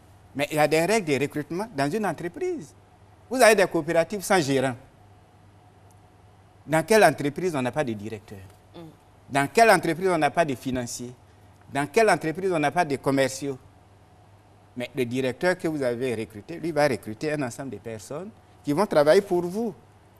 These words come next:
Speaker 1: C'est vous qui fixez leur salaire. C'est vous qui faites tout.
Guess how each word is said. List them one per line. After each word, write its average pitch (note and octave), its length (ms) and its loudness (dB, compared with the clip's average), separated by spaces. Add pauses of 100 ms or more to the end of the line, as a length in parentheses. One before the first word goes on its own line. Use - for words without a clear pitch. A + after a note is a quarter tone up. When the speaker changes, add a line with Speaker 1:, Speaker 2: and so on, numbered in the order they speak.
(760)
Speaker 1:
C'est A#3 100 4
vous B3+ 100 4
qui G3 160 -2
fixez F#3+ 320 0
leur E3+ 180 0
salaire. G#2+ 520 -6 (340)
C'est G3 160 -2
vous G#3 120 -4
qui G3 140 -10
faites E3 240 -10 (100)
tout. B2 140 -12